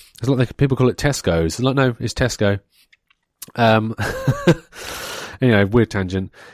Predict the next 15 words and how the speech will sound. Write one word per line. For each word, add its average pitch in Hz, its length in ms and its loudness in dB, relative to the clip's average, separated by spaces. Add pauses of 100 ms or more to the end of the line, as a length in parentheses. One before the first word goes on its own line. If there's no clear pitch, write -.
(100)
It's 127 120 0
actually 143 220 2
an 127 140 2
Asda 120 220 0
branded 110 300 -2
chai 117 240 0
tea, 90 340 -2 (520)
and 98 520 -2
it's - 580 -4
got 127 260 -2
a 135 40 -2
nice 135 220 0
spice - 480 -4
to - 140 -4
it, 85 120 -2